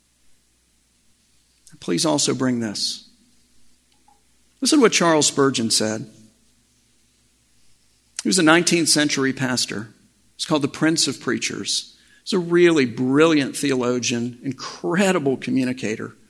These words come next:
Probably one of the top five communicators in the history of the Christian church, which is saying something. He said, "When people hear about what God used to do, one of the things they say is, 'Ah, that was a long time ago.'"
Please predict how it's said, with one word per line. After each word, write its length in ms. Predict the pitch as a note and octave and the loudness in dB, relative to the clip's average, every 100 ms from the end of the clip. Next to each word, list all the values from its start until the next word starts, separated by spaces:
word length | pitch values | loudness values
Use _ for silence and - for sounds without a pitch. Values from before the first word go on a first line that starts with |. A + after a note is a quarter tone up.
| _ _ _ _ _ _ _ _ - | _ _ _ _ _ _ _ _ 4
Probably 380 | A3 B3 F3 | 6 6 6
one 140 | D#3 D3+ | 4 4
of 60 | |
the 60 | C3+ | 2
top 300 | C3+ E3 D#3 | 0 0 0
five 280 | E3 D3+ - | 0 -2 -2
communicators 580 | C#3 C#3 C3+ C3+ B2+ C3 | -2 -2 -2 -4 -4 -4
in 60 | |
the 80 | A#2 | -6
history 420 | A#2 E3+ - D#3+ | -4 -4 -2 -2
of 60 | C#3+ | -4
the 80 | B2+ | -6
Christian 400 | C3 - C3 A2+ | -6 -4 -4 -4
church, 320 | C3 A#2 - | -4 -6 -6
which 160 | D#3+ | -4
is 100 | F#3 | 0
saying 360 | - F3+ D3+ A#2+ | 0 2 0 -2
something. 380 | - G2 - F#2 _ _ _ _ _ _ _ _ _ _ _ _ _ _ _ _ _ _ _ _ _ _ _ _ _ _ - - | -4 -6 -10 -12 _ _ _ _ _ _ _ _ _ _ _ _ _ _ _ _ _ _ _ _ _ _ _ _ _ _ -6 2
He 80 | |
said, 220 | G3+ A#3 G#3+ | 6 8 6
"When 100 | F#3+ | 6
people 320 | C4 C#4 B3 | 6 6 6
hear 280 | A3 A3+ F3+ | 8 8 8
about 200 | E3 F3 | 8 6
what 140 | E3 | 6
God 260 | F#3+ F#3 E3+ | 8 6 6
used 300 | F#3+ F#3 G3 | 4 4 4
to 80 | |
do, 240 | D#3+ C#3+ C#3+ | 4 6 6
one 160 | F#3 | 6
of 20 | C4 | 6
the 80 | |
things 320 | - A#3 G3+ E3+ | 6 6 6 6
they 140 | E3+ | 6
say 240 | - F3 | 6 6
is, 120 | D#3+ E3+ | 4 4
'Ah, 300 | G3+ F#3 E3+ | 6 6 6
that 100 | D#3+ | 4
was 80 | C#3 | 2
a 60 | |
long 260 | C#3 C3 B2 | 0 0 -2
time 240 | C3+ A2 | -4 -4
ago.'" 260 | A2 - | -6 -12